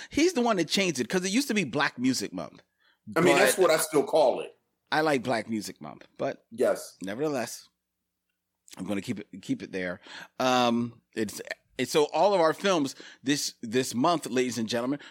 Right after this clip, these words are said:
Speaker 1: are gonna be, uh, highlighting Black music in some way, uh,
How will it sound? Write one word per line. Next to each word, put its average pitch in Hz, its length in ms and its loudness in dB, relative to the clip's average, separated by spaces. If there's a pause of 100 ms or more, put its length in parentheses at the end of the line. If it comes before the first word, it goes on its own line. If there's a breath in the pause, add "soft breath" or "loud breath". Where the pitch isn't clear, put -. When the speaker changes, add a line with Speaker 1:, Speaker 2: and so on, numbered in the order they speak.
Speaker 1:
are 165 100 0
gonna 180 220 0
be, 156 320 -4 (320)
uh, 120 240 -2
highlighting 117 800 0 (180)
Black 107 420 -4
music 101 760 -4
in 110 320 -2
some 104 340 -2
way, 107 480 -2
uh, 101 240 -4